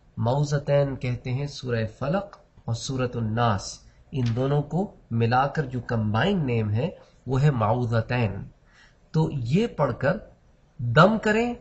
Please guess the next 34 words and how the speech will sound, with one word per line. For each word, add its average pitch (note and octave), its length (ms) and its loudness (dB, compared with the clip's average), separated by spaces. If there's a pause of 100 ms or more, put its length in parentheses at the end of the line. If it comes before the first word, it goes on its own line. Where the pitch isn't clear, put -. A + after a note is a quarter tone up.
(520)
اور D#3 300 4
جب C3+ 260 0
بچے C#3+ 440 -2
کی D3+ 180 -4
ولادت C#3 580 0
ہو E3 120 0
جائے D#3+ 260 2
تو - 220 -8
اس D3 160 -6
کا A#2+ 120 -4
جسم A#2+ 460 -4
پاک C#3+ 420 0
کریں۔ C#3 260 -4 (960)
اچھا، D#3 280 -2
اسی G#3+ 260 0
طرح A3 280 0 (160)
دائی D3 280 2
کا F3 180 -2
بھی D3+ 180 -2
انتظام A#2+ 540 -2
کیا A2+ 300 0
گیا، G#2+ 360 -2
جو A2+ 160 -4
basically A#2 760 -2 (100)
آپ A#2 200 -2
سمجھ A2 340 -2
لیں G#2+ 160 -2
کہ A2 160 -6
جو A2+ 120 -4
ڈیلیوری C3 480 -4
کرتی A#2+ 320 -8
تھی A#2 140 -10
بچے A2+ 320 -10
کی، - 140 -20